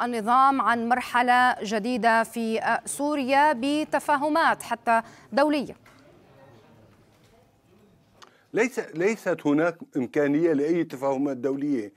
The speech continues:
Speaker 1: مم.
Speaker 2: كل القوى الدولية، كل الدول، كل الدول، أؤكد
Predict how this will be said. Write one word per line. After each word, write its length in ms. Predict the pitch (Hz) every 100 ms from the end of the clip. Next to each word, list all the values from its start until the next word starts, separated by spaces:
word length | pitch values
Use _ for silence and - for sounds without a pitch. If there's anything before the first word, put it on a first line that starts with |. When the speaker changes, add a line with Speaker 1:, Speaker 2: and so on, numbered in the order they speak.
| -
Speaker 1:
مم. 220 | 247 202
Speaker 2:
كل 140 | 202 226
القوى 340 | - - 156
الدولية، 540 | 135 135 135 143 151 156 -
كل 180 | 240
الدول، 420 | 185 117 123 98 107
كل 300 | - 226 185
الدول، 440 | 127 117 104 90 - - - _ _ -
أؤكد 520 | 170 196 196 156